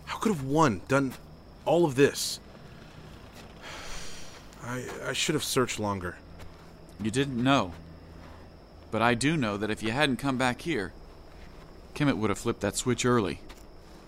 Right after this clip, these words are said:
Speaker 1: So half as many deaths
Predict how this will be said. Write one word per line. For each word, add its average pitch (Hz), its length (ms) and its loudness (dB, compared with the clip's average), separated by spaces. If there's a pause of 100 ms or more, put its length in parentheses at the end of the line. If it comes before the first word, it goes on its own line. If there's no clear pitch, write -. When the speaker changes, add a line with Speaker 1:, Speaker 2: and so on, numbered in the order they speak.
(920)
Speaker 1:
So 98 560 -2
half 135 440 2
as 101 140 0
many 98 180 -4
deaths - 480 -4